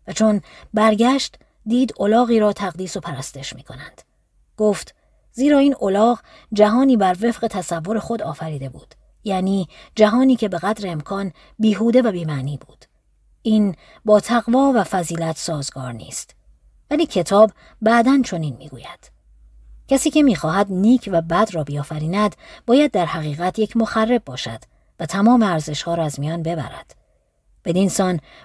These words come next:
بالاترین بدیها جزء بالاترین نیکی هاست،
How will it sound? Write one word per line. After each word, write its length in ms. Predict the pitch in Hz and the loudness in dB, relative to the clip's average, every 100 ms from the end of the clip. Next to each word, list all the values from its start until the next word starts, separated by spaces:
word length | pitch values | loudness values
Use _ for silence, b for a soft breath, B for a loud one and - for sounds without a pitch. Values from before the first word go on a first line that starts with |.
| - | 4
بالاترین 680 | 196 208 208 220 220 262 | 6 8 4 2 2 2
بدیها 580 | 180 151 147 - 175 165 b b - | 0 -4 -6 -6 -4 -4 b b 0
جزء 280 | 214 214 220 | 2 2 0
بالاترین 640 | 180 190 190 190 208 247 | 2 2 0 -2 -2 0
نیکی 340 | 185 151 143 135 | 0 -4 -8 -10
هاست، 480 | - 151 - - | -12 -14 -14 -18